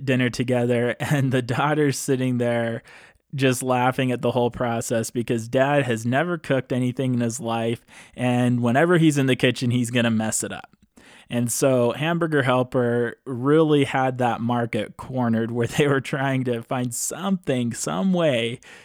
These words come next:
to bring that ease and convenience to families that were trying to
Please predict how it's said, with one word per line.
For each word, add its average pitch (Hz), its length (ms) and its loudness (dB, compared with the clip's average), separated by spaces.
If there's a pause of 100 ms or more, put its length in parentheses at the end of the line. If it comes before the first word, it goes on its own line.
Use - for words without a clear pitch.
(260)
to 127 160 2
bring 139 600 0
that 127 480 -2
ease 135 400 0
and 127 160 0
convenience 120 920 0
to 117 460 0
families 120 680 -2
that - 120 -6
were 113 120 -4
trying 117 420 -2
to 113 480 -4